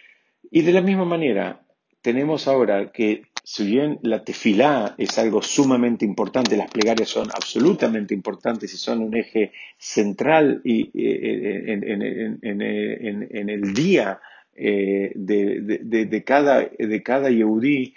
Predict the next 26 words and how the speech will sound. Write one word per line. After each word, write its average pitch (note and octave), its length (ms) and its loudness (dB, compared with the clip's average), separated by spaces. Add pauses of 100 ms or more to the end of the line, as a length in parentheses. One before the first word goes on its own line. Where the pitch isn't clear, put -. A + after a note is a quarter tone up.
(240)
que - 140 0
habita A2+ 260 2
sobre G#2+ 280 0
la G#2+ 140 0
tierra. G#2 420 -2 (300)
Por B2+ 140 2
el D3 60 4
otro D3 160 0
lado, E3 100 6
sabemos D3+ 400 -2
que A2 260 0 (220)
la A#2 160 0
tefilá B2+ 420 2
sola A#2 640 2 (240)
no C#3+ 220 4
garantiza C3+ 840 -2
el A2+ 140 0
futuro. F#2+ 640 -2 (340)
La G#2+ 180 2
tefilá A#2 320 0
sola D3+ 440 4
no C3 180 4
garantiza B2+ 600 0
el C3 120 2
crecimiento A2+ 560 -2
espiritual. G2 640 -2